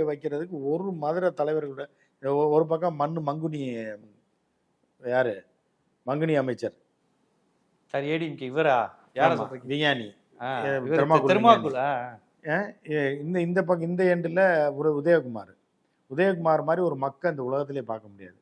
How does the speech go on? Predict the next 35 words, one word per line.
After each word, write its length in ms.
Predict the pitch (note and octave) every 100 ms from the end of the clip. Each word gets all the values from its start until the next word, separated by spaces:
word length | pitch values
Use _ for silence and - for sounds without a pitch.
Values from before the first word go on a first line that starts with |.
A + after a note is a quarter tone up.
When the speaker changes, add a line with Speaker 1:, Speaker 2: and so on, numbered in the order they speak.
| _ _ _ _ _
Speaker 1:
இவர்கள் 260 | D3+ E3+ D#3
ரெண்டு 240 | D#3 E3+
பேர் 220 | F#3 F3+
இருந்தாங்கல்ல. 420 | D3 C#3 B2 A#2+ A2
Speaker 2:
ஜெயலலிதா 340 | A2+ D#3+ F3+ E3+
அம்மையாருக்காக 440 | D#3+ D#3 D3 D#3+
கோவில் 240 | D#3 F3 D#3+
கட்டினவருங்க 440 | C#3+ C3 A#2 G#2+
அவரு. 280 | G2 G2+ B2 _
Speaker 1:
ஏங்க, 160 | B2+
ஆ, 320 | B2+ A#2 B2 A2
இப்ப 180 | A2+ G#2
நல்லா 380 | G2 A2+ C#3+ A#2
வாயில 280 | B2 C#3 B2
வருதுங்க, 380 | G#2+ G2 G2 F#2+
இதா 80 | G#2
அசிங்கமா 560 | A2 G2+ - A#2 A#2+ G#2+
பேச 280 | G2 F#2+
வைக்காதீங்க 240 | F2 E2 D#2
நீங்க. 140 | D2+ D2+ _ _ _ _ -
அதாவது 300 | A#2 C3 G#2
ஊரை 420 | B2+ F3+ G#3 E3+ -
கேவலமா 460 | D3+ E3+ E3+ D#3+ D#3+
வச்சுப்புட்டு 800 | B2 - A2+ - F2 F2+ A2+ B2 _ _ _ _ _
ஒரு 360 | A2+ C3+ F3 C3+
டெவலப்மெண்ட் 580 | C3 D3 F3+ D#3+ C#3+ B2
கிடையாது, 720 | A2 G#2+ G2+ F#2+ G2 A#2+ C#3+
ஒரு 180 | A#2 A2+ A2
ரோடு 300 | C#3 D#3+ A#2
கிடையாது, 380 | A2 G2 A2 C3
நகருக்குள்ளேயே 680 | A#2 A#2+ F3 D#3 C3 C3 C#3+ _
குண்டும் 420 | D3+ E3+ F3 D3 C3+
குழியுமா 320 | C#3+ D3 A#2+
ரோடு 260 | A#2 A2+
இருக்கும். 420 | G2+ F#2+ G#2 B2